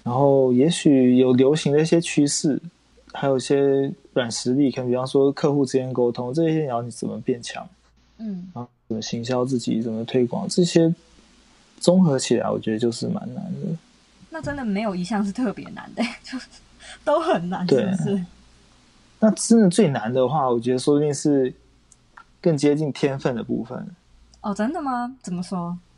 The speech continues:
Speaker 1: 因为有些人，你会觉得他可能是不知道为什么，他的美感经验可能就停在某个程度。
Speaker 2: 嗯哼。
Speaker 1: 那他面对某一些客户，其实他很难说服客户，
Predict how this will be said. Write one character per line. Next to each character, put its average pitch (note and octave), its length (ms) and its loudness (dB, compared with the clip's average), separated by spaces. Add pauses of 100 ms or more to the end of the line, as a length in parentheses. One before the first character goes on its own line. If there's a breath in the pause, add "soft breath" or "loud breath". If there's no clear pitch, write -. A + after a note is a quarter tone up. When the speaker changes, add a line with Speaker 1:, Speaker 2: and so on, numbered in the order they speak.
(640)
Speaker 1:
因 A3 100 -2
为 A3+ 60 0
有 B2+ 140 2
些 F#3 200 2
人， B2 440 -2 (220)
你 E3 160 2
会 B3 100 6
觉 D#3+ 180 2
得 E3+ 60 4
他 G#3+ 120 2
可 C#3+ 160 -6
能 B2 160 -6
是 F3+ 320 2 (380)
不 - 20 -10
知 G3 60 0
道 G3+ 80 2
为 G#3+ 100 2
什 B2+ 180 -6
么， A2 140 -12
他 F3+ 140 -2
的 F#3+ 60 2
美 C3 200 -4
感 D3 240 -6
经 B2+ 240 -8
验 A#2+ 220 -8 (140)
可 - 160 -10
能 A#2 100 -10
就 C3+ 160 0
停 A#2 260 -8
在 B2+ 120 -4
某 A2 180 -4
个 A2+ 100 -10
程 A#2 300 -12
度。 A#2+ 180 -2 (840)
Speaker 2:
嗯 G#3+ 180 -2
哼。 G3+ 320 -2
Speaker 1:
那 F3 100 -4
他 E3 260 2 (100)
面 E3+ 220 4
对 D3 140 2
某 A#2 180 -6
一 A2+ 40 -8
些 C3 440 0
客 C3+ 200 -2
户， A#2 320 -2 (1120)
其 C3+ 120 -2
实 D3+ 100 0
他 F3+ 200 2
很 D3 160 -4
难 G#2+ 180 -6
说 C3+ 160 0
服 B2 100 -14
客 A#2+ 240 -8
户， A#2 300 -6